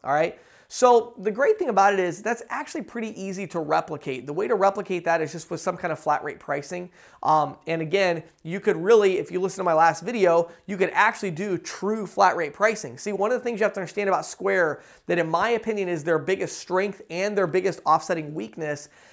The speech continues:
is that they price everybody the same. So you could look at that as that's a big, uh, advantage for them in the marketplace, 'cause when they go to market, they're like, "Hey, everybody, we're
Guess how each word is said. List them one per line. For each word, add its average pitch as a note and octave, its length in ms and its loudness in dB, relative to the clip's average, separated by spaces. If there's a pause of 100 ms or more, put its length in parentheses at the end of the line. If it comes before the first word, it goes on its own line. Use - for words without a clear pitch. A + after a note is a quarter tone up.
(120)
is F#3 200 0
that F3 180 2
they F#3+ 160 2
price G3+ 420 0
everybody F3 460 2
the C#3 160 -6
same. D#3+ 500 -6 (420)
So G3+ 280 6
you F#3+ 160 2
could B3+ 160 -4
look B3+ 160 0
at A#3 80 0
that F#3 180 4
as F3+ 160 0
that's G#3+ 220 0
a B3 60 -2
big, F#3+ 340 2 (180)
uh, D#3+ 160 4
advantage F#3+ 580 -2
for G3 100 -2
them F3+ 140 0
in F3 40 -4
the E3 80 -2
marketplace, F#3+ 540 0
'cause D#3 160 -8
when E3+ 80 -4
they E3+ 80 0
go F#3+ 100 0
to F#3 60 2
market, F3+ 380 2
they're D#3+ 80 -2
like, D3+ 120 -6
"Hey, G#3+ 60 -4
everybody, G3+ 420 0
we're G3+ 280 4